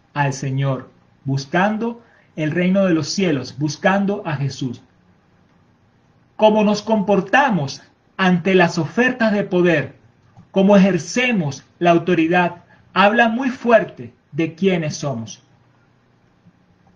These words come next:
Así que hemos visto tres áreas: el área de familia, el área de la sexualidad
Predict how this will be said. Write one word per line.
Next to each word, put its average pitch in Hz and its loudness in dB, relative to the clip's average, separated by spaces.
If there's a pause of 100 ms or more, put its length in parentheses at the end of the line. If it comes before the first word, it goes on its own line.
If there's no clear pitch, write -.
(600)
Así 147 0
que 240 0
hemos 240 2
visto 233 0
tres 233 -2
áreas: 147 -2 (1500)
el 147 -2
área 202 2
de 240 -2
familia, 202 0 (1900)
el 143 -2
área 175 4
de 208 4
la 196 2
sexualidad 180 0